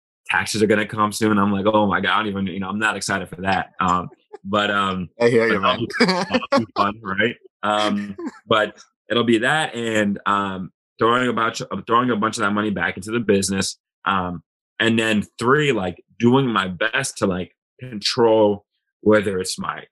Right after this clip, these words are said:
Speaker 1: ego or control, like, my, my desires to go spend money. Like, you know, like, uh, you know, like,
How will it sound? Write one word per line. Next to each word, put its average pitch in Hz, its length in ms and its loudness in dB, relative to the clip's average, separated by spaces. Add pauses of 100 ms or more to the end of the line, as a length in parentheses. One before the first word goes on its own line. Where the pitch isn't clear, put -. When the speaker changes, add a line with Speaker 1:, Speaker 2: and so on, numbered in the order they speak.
(120)
Speaker 1:
ego 175 360 2
or 123 160 4
control, 135 520 2
like, 104 240 0
my, 95 400 -2
my 110 160 0
desires 113 600 2
to 123 80 -6
go 117 180 2
spend 110 400 0
money. 104 420 2 (120)
Like, 90 200 -2
you 107 120 0
know, 101 200 2
like, 92 300 -8
uh, 92 300 -2 (300)
you 104 100 0
know, 104 120 2
like, 92 200 0